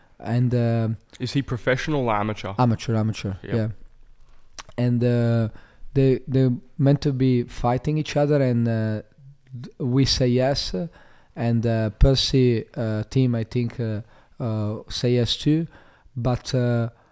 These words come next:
Speaker 1: randomly they end up, like, training together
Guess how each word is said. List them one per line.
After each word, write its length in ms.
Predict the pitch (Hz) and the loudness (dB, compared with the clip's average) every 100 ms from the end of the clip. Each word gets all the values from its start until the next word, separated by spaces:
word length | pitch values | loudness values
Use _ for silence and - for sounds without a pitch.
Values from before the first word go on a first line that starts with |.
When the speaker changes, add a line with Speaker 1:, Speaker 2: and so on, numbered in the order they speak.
| _ _ _ _ | _ _ _ _
Speaker 1:
randomly 540 | 127 123 139 143 139 139 | 0 2 4 4 4 4
they 180 | 123 120 | 4 4
end 220 | 131 131 | 4 2
up, 160 | 123 | 0
like, 200 | 123 117 | -2 -2
training 440 | - - 120 131 123 | -4 -2 2 2 2
together 720 | - 110 117 123 120 113 | -2 -2 0 2 2 0